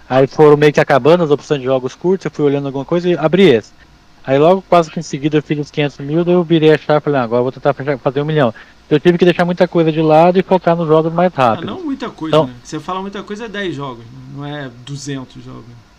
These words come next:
Speaker 1: Não, sim, mas eu digo assim, acabou ficando pra trás. Agora eu tenho que retomar em algum momento. Só que eu
Speaker 2: Tem
Speaker 1: tenho outros jogos
Speaker 2: é,
Speaker 1: ali
Speaker 2: Halo,
Speaker 1: pra fazer.
Speaker 2: o Halo Master Chief, né? O, o Killer Instinct, o Dark Souls três, que mais você tá jogando aí que é,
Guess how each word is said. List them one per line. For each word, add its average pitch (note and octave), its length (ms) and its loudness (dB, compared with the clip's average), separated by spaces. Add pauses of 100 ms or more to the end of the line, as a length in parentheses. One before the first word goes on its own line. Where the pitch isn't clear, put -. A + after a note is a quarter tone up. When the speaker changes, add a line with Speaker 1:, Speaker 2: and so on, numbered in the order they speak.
(240)
Speaker 1:
Não, D4+ 360 8
sim, A3 180 4
mas C#3+ 140 4
eu C#3 60 2
digo D#3+ 160 2
assim, C#3+ 280 -2 (100)
acabou E3+ 320 2
ficando G#3 340 0
pra A#3 180 2
trás. G#3 260 4
Agora D3+ 240 2
eu E3+ 40 0
tenho F#3 120 -6
que F3+ 120 -4
retomar E3 440 0
em D3 60 -2
algum C#3 180 -4
momento. G#3 480 -6 (480)
Só D3 100 -2
que D3 100 -8
eu - 40 -2
Speaker 2:
Tem F3 60 -4
Speaker 1:
tenho F3 140 2
outros F#3 280 2
jogos E3+ 340 2
Speaker 2:
é, F3+ 40 4
Speaker 1:
ali F3 420 2
Speaker 2:
Halo, F3 140 -4
Speaker 1:
pra F#3 140 2
fazer. F3+ 500 2
Speaker 2:
o B3+ 80 -6
Halo G3 240 -8
Master F#3+ 320 -12
Chief, B3+ 400 -14
né? G#3+ 180 -12
O, F#3 40 -14
o D3 1040 -14 (480)
Killer E3 240 -12
Instinct, A3+ 500 -14
o D3+ 360 -10
Dark D3+ 260 -14
Souls D#3 280 -14
três, F#3+ 220 -14
que G#3 120 -14
mais F3+ 260 -14
você - 180 -20
tá D3 60 -14 (140)
jogando C#3+ 340 -16
aí D3 80 -14
que C#3+ 140 -18
é, D3 60 -14